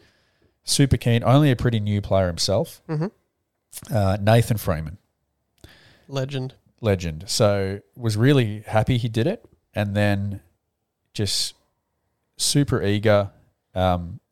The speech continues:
Speaker 1: and just a guy who doesn't say no. Says,
Speaker 2: Mm.
Speaker 1: "Yeah, I'll give it a go. I'll ref some games. We're always hurting for referees." So it's really appreciative of that, mate. He's, he's jumped in with, with both feet. He's ref so many games,
Speaker 2: Mm.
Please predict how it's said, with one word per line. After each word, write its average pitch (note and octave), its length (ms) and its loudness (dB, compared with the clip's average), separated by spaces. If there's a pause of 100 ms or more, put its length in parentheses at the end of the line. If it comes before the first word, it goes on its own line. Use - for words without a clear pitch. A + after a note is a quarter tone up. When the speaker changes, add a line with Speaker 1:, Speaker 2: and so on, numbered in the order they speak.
(140)
Speaker 1:
and G#2+ 140 -4
just G#2 500 -4 (300)
a - 60 -8
guy C3+ 200 2
who D3+ 60 -2
doesn't G#2+ 220 -6
say F2+ 200 -2
no. E2 300 -4 (340)
Says, C#3 180 -4
Speaker 2:
Mm. C3+ 60 0
Speaker 1:
"Yeah, - 60 0
I'll F#3+ 80 0
give C3 140 -6
it A2 60 -8
a - 40 -12
go. G3+ 220 -6 (120)
I'll C#3 100 -2
ref A#2+ 160 2
some F2+ 160 -8
games. C#3+ 460 -6
We're G2+ 180 2
always A2 220 2
hurting G#2+ 180 0
for F#2 120 -4
referees." F#2+ 500 -2
So G2 320 0 (500)
it's - 120 -20
really C#3 180 2
appreciative A2 440 0
of F#2+ 40 -8
that, G2+ 200 2
mate. A2 200 -2
He's, A2 180 -4
he's A2+ 380 -2 (160)
jumped D3 320 0
in C#3 120 0
with, F#2+ 380 -4
with F#2 260 -8
both F#2+ 260 2
feet. D#2 420 -4 (1000)
He's A#2+ 220 -2
ref C3 180 4
so C3+ 340 2
many B2 200 -2
games, E2 600 -4 (100)
Speaker 2:
Mm. B2+ 420 -6